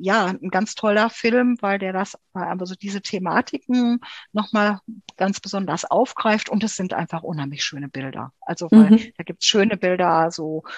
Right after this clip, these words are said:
Speaker 1: rund um den Zirkus, ja. Also, es hat so ein bisschen so einen künstlerischen Touch, den ich
Speaker 2: Mhm.
Speaker 1: einfach schön finde an dem Film.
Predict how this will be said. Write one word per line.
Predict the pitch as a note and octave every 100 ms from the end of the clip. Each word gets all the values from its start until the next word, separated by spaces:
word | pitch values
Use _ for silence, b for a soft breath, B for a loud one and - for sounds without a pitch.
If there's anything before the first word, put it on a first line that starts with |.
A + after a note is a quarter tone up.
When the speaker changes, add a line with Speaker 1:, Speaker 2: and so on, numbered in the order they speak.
| B
Speaker 1:
rund | - G3+ F3+
um | F3
den | E3
Zirkus, | - A3 G#3 - D#3 -
ja. | - G3+ E4+
Also, | D4+ G#3+ G#3 F3+ E3
es | F3
hat | F3+ -
so | F#3
ein | F3
bisschen | E3+ - F3+
so | F3
einen | F3
künstlerischen | F#3 F#3 G#3 F3+ F3+ E3+ E3+
Touch, | E3+ - - -
den | - C3
ich | C3+ -
Speaker 2:
Mhm. | - G#3+
Speaker 1:
einfach | G#3+ G3+ A#3+
schön | - E3
finde | E3+ E3 D3+ C#3
an | B2+
dem | C#3 D3
Film. | - B2+ B2 B2